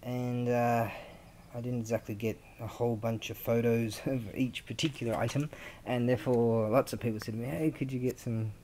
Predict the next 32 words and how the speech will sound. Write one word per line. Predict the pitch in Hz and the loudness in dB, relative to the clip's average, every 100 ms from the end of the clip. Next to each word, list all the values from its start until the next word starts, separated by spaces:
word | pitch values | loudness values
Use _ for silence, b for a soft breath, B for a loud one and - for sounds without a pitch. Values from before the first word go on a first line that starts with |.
| - - | -12 -2
decent | 117 - 107 | -2 -2 -6
photos, | - 110 110 110 110 | -2 0 2 0 -2
uh, | 101 | -2
lots | 101 127 - | 2 0 0
of | 107 104 - | -8 -8 -8
comprehensive | 113 113 107 107 107 | -6 -4 -2 -4 -8
photos | - 113 107 107 104 | -6 -4 -2 -2 -4
and | 107 | -6
things," | 117 107 104 | -4 -4 -4
and, | 104 | -4
uh, | 107 104 B B B B B - | -2 -4 B B B B B -4
and, | 123 123 120 117 117 | 0 2 4 4 4
you | 120 | 4
know, | 117 117 117 | 4 4 2
s-, | - | -2
for | - 113 | -4 -4
sounds | - 113 113 113 113 117 117 | 0 2 4 4 4 2 0
and | 117 | -2
bells | 110 107 110 | 2 4 6
and | 135 | 8
all | 165 | 10
this | 135 - | 8 4
kind | 113 98 | 0 0
of | |
stuff, | - - 95 | 0 -2 -2
so | - 110 | -2 2
lots | 120 127 | 2 2
of | - | -2
people | 117 101 104 | -4 -2 -2
were | 98 98 | -4 -2
very | 120 113 107 | 0 2 2
interested. | 107 - - 156 | -2 -4 -4 -4